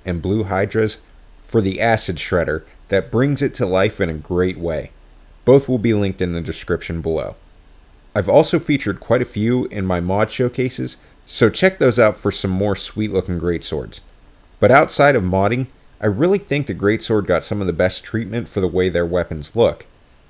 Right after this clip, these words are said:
I mean, the concept of a ridiculously huge sword is something I'm sold on from the get-go.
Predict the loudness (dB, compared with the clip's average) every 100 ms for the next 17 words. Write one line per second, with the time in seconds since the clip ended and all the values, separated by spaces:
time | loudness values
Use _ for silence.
0 | _ -2 0 2 0 -6 -12 -4 -2 0
1 | -2 -2 -2 -2 -2 0 0 0 0 -4
2 | -2 0 0 -2 -6 -6 -4 -4 -4 0
3 | 0 0 -4 -20 -18 -10 -6 -4 -4 -2
4 | -2 -4 -2 0 0 -2 -4 -6 -8 -6
5 | -4 -6 -8 -14